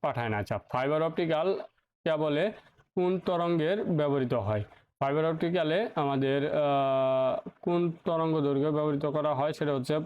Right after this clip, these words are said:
পনেরোশো এনএম, পনেরোশো এনএম। তারপরে আছে আমাদের এখানে একত্রিশ নাম্বার,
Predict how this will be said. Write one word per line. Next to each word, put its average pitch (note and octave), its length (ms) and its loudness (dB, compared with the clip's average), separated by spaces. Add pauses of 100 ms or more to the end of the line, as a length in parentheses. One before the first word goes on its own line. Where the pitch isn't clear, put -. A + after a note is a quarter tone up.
পনেরোশো E3+ 640 0
এনএম, G#2+ 380 0 (260)
পনেরোশো D3+ 600 0 (1080)
এনএম। A2+ 320 0 (500)
তারপরে D#3 520 0 (320)
আছে C#3+ 300 -2
আমাদের C#3 320 2
এখানে C#3 300 -2
একত্রিশ C#3+ 420 -4
নাম্বার, C#3 240 0